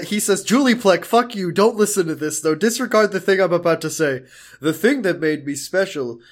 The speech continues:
wasn't my D N A or the gestation. It was that I had a loving family. It's nurture versus nature.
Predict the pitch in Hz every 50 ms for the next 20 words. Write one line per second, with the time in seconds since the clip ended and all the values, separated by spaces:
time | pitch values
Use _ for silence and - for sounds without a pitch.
0 | _ _ - 151 185 220 226 208 185 165 - 135 139 139 135 135 - 139 160 156
1 | 147 143 135 151 170 175 175 156 139 127 135 135 135 127 131 131 131 - 131 123
2 | 120 - - 160 170 175 170 170 - 117 107 107 - _ _ _ _ _ - 147
3 | 143 131 139 139 131 - 131 139 131 135 135 131 127 139 135 135 131 131 127 131
4 | 156 180 170 185 185 175 - - 190 196 202 185 156 135 120 110 101 101 - -
5 | - - 165 170 170 - 156 165 180 220 240 233 - - 135 117 104 - 123 123
6 | 123 127 147 143 131 147 165 175 190 190 - - 117 90 82